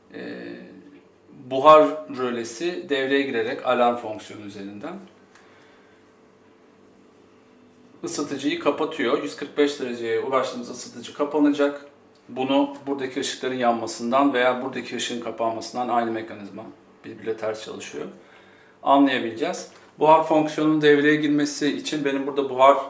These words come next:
e, düğmesine basmam yeterli. Şu anda demleme fonksiyonu devrede. İşte sıcaklıkta doksan iki nokta dokuz. Daha fazla beklememize gerek yok.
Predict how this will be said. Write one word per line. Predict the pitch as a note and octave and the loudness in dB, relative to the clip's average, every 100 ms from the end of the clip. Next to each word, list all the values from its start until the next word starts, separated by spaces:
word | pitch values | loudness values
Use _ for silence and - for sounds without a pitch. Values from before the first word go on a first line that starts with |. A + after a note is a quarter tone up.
| - - _ _ _ _ - | -12 -20 _ _ _ _ -16
e, | - A2+ A2+ | -14 -14 -8
düğmesine | C3+ C3+ A#2 B2 | -4 -4 -4 -2
basmam | C3+ C#3 - B2 B2 | 0 0 -2 -4 -2
yeterli. | C#3 - - - | -4 -2 -4 -4
Şu | - C#3 | -2 -2
anda | A#2 A#2 - | -2 -4 -2
demleme | D3+ D3 C#3+ C#3 | 4 6 6 4
fonksiyonu | - - - A#2 G#2 | -2 -12 -12 -14 -12
devrede. | G2+ A2+ D#3 | -10 -8 -6
İşte | C#3+ B2+ | -8 -8
sıcaklıkta | - B2 A#2+ B2 D3 | -10 -6 -6 -4 -4
doksan | C#3+ - A#2 | -4 -6 -8
iki | A2+ - | -8 -8
nokta | A2+ A2 | -10 -8
dokuz. | A2+ - | -10 -4
Daha | D#3+ D3+ | 4 6
fazla | D3+ C#3+ C#3 | 6 4 4
beklememize | C#3 C#3 C#3+ C#3 C#3 | 0 0 -4 -4 -4
gerek | C3+ C#3 C3 - | -2 0 -2 -4
yok. | A2+ - | -10 -10